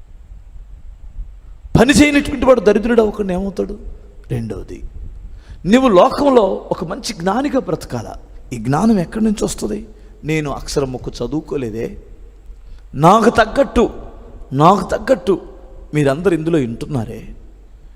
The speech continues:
నేను ఏ పాటి వాడినని, నేను ఎక్కడ చదువుకున్నానని, నేను ఎక్కడ ట్రైనింగ్ చేశానని ఒకసారి మీరు ఆలోచించండి.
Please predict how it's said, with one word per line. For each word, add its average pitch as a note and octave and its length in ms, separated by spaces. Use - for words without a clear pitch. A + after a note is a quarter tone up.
నేను E3 160
ఏ C#3+ 160
పాటి A3+ 320
వాడినని, G3 460
నేను E3+ 160
ఎక్కడ D#3 220
చదువుకున్నానని, F#3+ 840
నేను F3 160
ఎక్కడ F3 180
ట్రైనింగ్ G3+ 440
చేశానని F3+ 560
ఒకసారి G3+ 320
మీరు G#3+ 140
ఆలోచించండి. G3 640